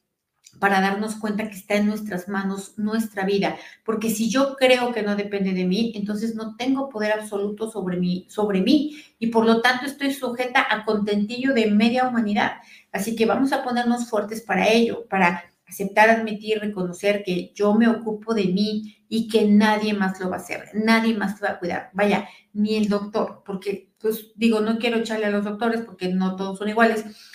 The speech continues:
pero hay doctores que leyeron un libro hace veinte años y hoy las cosas cambiaron muchísimo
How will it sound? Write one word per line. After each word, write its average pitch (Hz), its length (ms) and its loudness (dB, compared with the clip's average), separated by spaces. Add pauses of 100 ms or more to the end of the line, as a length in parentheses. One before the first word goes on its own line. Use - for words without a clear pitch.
(220)
pero 214 140 2
hay 240 60 6
doctores 254 400 4
que 214 100 -2
leyeron 226 380 2
un 240 180 -2
libro 240 240 2
hace 233 220 0
veinte 233 320 2
años 226 420 -2
y 208 100 -4
hoy 233 100 4
las 240 200 -6
cosas 247 320 -8
cambiaron 226 420 -2
muchísimo 240 600 -4